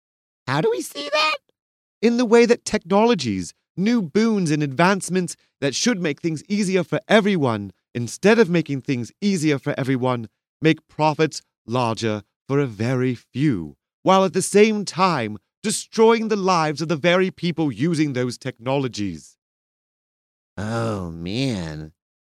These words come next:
Speaker 1: Yeah, that's really true.
Speaker 2: Yes. Could you imagine a world where we get all of these advancements in computer graphics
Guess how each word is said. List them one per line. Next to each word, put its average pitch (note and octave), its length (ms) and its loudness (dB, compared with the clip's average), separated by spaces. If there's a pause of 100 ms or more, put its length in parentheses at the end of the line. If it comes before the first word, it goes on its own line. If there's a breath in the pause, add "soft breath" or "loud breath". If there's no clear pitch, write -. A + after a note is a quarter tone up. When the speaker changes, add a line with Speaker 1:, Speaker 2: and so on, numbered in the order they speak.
(380)
Speaker 1:
Yeah, A#4 200 0
that's - 240 -6
really F3+ 560 -2
true. G#2+ 920 0 (260)
Speaker 2:
Yes. G3+ 500 4 (240)
Could F#3+ 120 0
you B3 120 0
imagine F3+ 480 0
a D#3 40 0
world G2 440 -2 (280)
where F3+ 300 4 (260)
we F3+ 100 4
get F3+ 200 2 (140)
all A3 220 8
of F3+ 80 2
these F3+ 220 -2 (160)
advancements D3 760 -2
in A#2+ 100 -4
computer D3 480 -4
graphics B2+ 680 -4